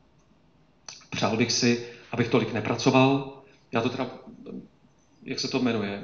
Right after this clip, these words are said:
mluvím z pozice muže, tak ne-, nezlobte se, omlouvám se. Přál bych si, abych tolik nepracovala.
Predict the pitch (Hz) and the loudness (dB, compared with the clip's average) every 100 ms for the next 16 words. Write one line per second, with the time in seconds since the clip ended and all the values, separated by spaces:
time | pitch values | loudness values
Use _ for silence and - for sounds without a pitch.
0 | 123 120 123 123 123 - 127 123 120 113 | -8 -6 -4 -2 -4 -6 -6 -4 -4 -4
1 | 110 117 - - - - 123 - - 113 | -6 -8 -10 -14 -16 -10 -10 -8 -6 -6
2 | 113 - 110 110 113 110 101 98 - - | -4 -4 -4 -2 -2 -2 -4 -6 -10 -16
3 | - - 110 113 - 120 - 120 117 107 | -16 -6 -4 -2 -4 -4 -4 -6 -6 -4
4 | 113 - 123 135 - | -4 0 2 2 -2